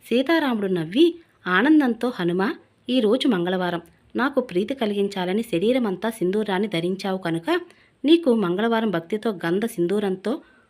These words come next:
పూజ చేసి దానిని నువ్వుల నూనెతో కలిపి నుదుట బొట్టు పెట్టుకునే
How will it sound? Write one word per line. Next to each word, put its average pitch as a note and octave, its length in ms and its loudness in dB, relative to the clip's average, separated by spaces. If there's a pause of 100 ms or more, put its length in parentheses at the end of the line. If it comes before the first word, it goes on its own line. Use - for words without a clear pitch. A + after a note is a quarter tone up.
(120)
పూజ A3+ 280 0
చేసి F3 380 -2 (340)
దానిని C4 480 2
నువ్వుల A3 360 0
నూనెతో B3+ 320 2
కలిపి E3+ 420 0
నుదుట B3 320 2
బొట్టు A#3+ 320 -2
పెట్టుకునే G#3 560 -2